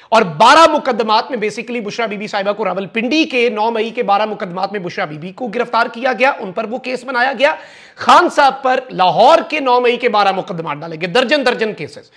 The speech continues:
लाहौर मई वाला केस लाहौर हाई कोर्ट ने उड़ा दिया।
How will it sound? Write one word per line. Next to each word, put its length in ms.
लाहौर 220
मई 180
वाला 200
केस 480
लाहौर 200
हाई 100
कोर्ट 260
ने 80
उड़ा 240
दिया। 200